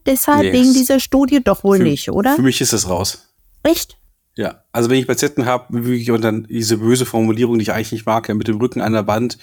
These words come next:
Speaker 2: und ich weiß nicht mehr, was ich machen soll, um den Patienten irgendwie symptomatisch zu helfen, okay, dann ist es wie Last Shot so, aber ich mach mir daraus prognostisch, mach ich mir da überhaupt keine Hoffnung mit raus und eigentlich ist es raus.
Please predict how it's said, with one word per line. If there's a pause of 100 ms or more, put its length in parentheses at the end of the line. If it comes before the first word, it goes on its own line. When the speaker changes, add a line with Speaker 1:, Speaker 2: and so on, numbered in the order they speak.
(400)
Speaker 2:
und
ich
weiß
nicht
mehr,
was
ich
machen
soll,
um
den
Patienten
irgendwie
symptomatisch
zu
helfen,
okay,
dann
ist
es
wie
Last
Shot
so, (440)
aber
ich
mach
mir
daraus
prognostisch,
mach
ich
mir
da
überhaupt
keine
Hoffnung
mit
raus
und
eigentlich
ist
es
raus.